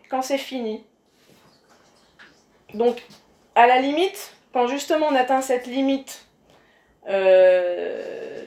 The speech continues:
des corps dont on parle, quand le corps, euh, bien qu'il reste vivant, annihile d'une certaine manière la conscience ou la possibilité d'employer la conscience à parler ou à penser,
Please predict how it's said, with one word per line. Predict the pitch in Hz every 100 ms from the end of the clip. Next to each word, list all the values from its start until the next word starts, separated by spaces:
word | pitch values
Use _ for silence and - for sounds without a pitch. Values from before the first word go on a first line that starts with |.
| 170
des | 180 190
corps | 226 220
dont | 185 196
on |
parle, | 185 247 320 302
quand | 220 208
le | 208
corps, | - 247 262 220 190
euh, | 180 180 180 170 170
bien | 180 247
qu'il | 254 220
reste | 220 226
vivant, | 190 208 208 233 233 - - _ _ _
annihile | 226 233 247 269 277 220
d'une | 202
certaine | 208 214 220
manière | 214 208 226 220
la | 190
conscience | 202 196 - 220 220 - - - - _ -
ou | 190
la | 180
possibilité | - 247 247 247 226 233 247 269
d'employer | 226 208 220 214 226
la | 196
conscience | 208 208 - 233 233
à | 208 185
parler | 185 185 202 214 240
ou | 202
à | 175
penser, | 185 190 - 302